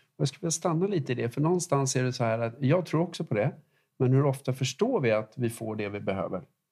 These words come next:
Eh, och vad jag vill säga med det är att jag tror i många relationer så är det lätt hänt att vi kan triggas igång och bli irriterade och så vidare, istället för att förstå, vad är min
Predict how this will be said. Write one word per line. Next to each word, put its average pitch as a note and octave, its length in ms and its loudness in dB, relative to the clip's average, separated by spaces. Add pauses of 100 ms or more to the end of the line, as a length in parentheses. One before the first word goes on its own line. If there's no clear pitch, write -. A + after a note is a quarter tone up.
(800)
Eh, A2+ 400 -4 (640)
och B2+ 120 0
vad C3+ 100 6
jag C3 60 4
vill C3 140 2
säga C3 180 4
med B2+ 120 4
det D#3+ 140 0
är B2 100 4
att A#2+ 200 -4 (180)
jag A#2+ 160 0
tror E3+ 240 0
i D3+ 40 4
många C#3 360 4
relationer C3 880 2
så A#2 140 0
är A#2+ 40 0
det A#2+ 60 -2
lätt A#2 220 0
hänt A2 260 0
att A2+ 320 -2
vi C3 140 -2
kan A2+ 280 -2
triggas A#2+ 480 -2
igång B2+ 460 0
och A#2 100 2
bli A#2 240 2
irriterade A2+ 540 0
och G#2 60 -4
så - 120 -8
vidare, A2 300 -2
istället A#2 400 0
för A2+ 80 0
att A2+ 140 -2
förstå, A2+ 380 -2
vad B2 260 6
är A#2+ 280 4
min A2 460 2